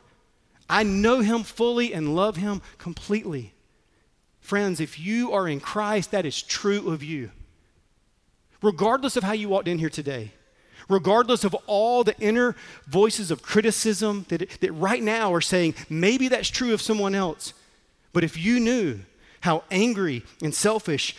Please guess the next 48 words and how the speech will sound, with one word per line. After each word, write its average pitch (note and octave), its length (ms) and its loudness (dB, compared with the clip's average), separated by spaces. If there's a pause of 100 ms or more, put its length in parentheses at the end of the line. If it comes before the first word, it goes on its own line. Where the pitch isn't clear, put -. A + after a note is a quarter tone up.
and D#3+ 140 0
controlling F3 720 0
and D#3+ 120 0
afraid F#3+ 640 2 (180)
and D#3 180 2
greedy G3 500 0
and D3 140 -4
critical A3+ 480 6
and D3+ 140 0
blah, A3+ 80 4
blah, A#3+ 100 4
blah, A3+ 120 2
blah, A3+ 120 2
blah, A3+ 120 2
blah, G#3+ 160 0
whatever A#3 600 2
else A3 240 -2
I G3 120 0
am, G3 280 -4 (180)
you F#3+ 120 0
would F#3 120 4
never A#3 360 0
say, A#3 240 0
"That's G#3+ 220 -2
true A#3+ 220 0
of F#3 120 0
me." G#3 260 0 (200)
Your F#3 260 2
sin A3 500 2
is C3+ 160 -10
no D3 140 0
match F3 520 -2 (220)
for - 80 -14
the C#3+ 100 -8
love C#3+ 240 -6
of C3+ 120 -14
God. B2 320 -16 (2000)
Our B2+ 40 -18
call F3+ 260 -2
to E3 60 0
worship D3+ 360 -4
said D#3+ 260 -4
that. C#3+ 180 -8
There's F3 220 0
nothing G3+ 600 0
in E3+ 100 0
all E3 240 -2
creation D#3 680 -4